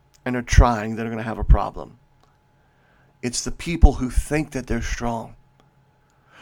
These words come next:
who think that they, because they attend their small group classes or sing in the choir or do their little religious duty on the weekend and then live the rest of their life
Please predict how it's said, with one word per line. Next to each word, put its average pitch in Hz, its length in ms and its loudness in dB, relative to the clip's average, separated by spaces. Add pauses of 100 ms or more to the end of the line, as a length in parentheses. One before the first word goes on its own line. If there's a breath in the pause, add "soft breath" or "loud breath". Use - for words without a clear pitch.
(120)
who 156 100 6
think 185 300 2
that 190 100 0
they, 170 80 0
because 165 400 0
they 160 140 0
attend 156 360 6
their 151 120 -2
small 147 400 0
group 147 260 -4
classes 127 560 0
or 131 60 -4
sing 127 280 -4
in 143 120 -6
the 147 80 -8
choir 110 600 -2 (640 soft breath)
or 127 140 -2
do 147 140 2
their 160 140 2
little 156 220 0
religious 147 420 -4
duty 139 280 -2
on 135 80 0
the 131 80 -2
weekend 127 380 -4
and 123 100 -4
then 127 120 -4
live 131 140 -2
the 127 120 -6
rest 135 260 -4
of 120 60 -6
their 127 120 -4
life 123 380 -2